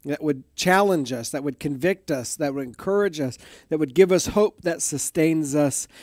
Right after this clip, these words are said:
We are here to glorify you and to hear from you. We come with broken hearts, uh, bended knees, uh, ready, willing, expecting, anticipating to hear from your Holy Spirit who abides in us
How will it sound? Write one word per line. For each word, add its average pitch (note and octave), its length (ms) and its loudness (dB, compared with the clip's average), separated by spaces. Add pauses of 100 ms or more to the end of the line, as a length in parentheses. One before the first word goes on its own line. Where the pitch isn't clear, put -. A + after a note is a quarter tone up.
(180)
We E3 180 4
are D#3+ 120 4
here D#3 280 4
to C#3+ 100 0
glorify D3 500 2
you C#3 340 4
and C3+ 120 -6
to C3+ 80 0
hear C#3 200 0
from C3+ 200 -6
you. B2+ 300 0 (460)
We D3 100 2
come D3 380 0
with C#3 280 -2
broken E3 360 4
hearts, C#3 500 -2 (380)
uh, C3 120 -2
bended E3+ 380 4
knees, D3+ 540 2 (420)
uh, C3+ 280 -6 (280)
ready, E3+ 560 6
willing, E3 560 4 (120)
expecting, E3 760 0
anticipating C#3 1040 -4 (180)
to C3+ 80 -8
hear D3 220 2
from D3 180 -4
your C#3+ 120 0
Holy C#3+ 200 2
Spirit C#3 480 0
who C3+ 80 0
abides C3 480 -4
in C3+ 220 -6
us - 420 -8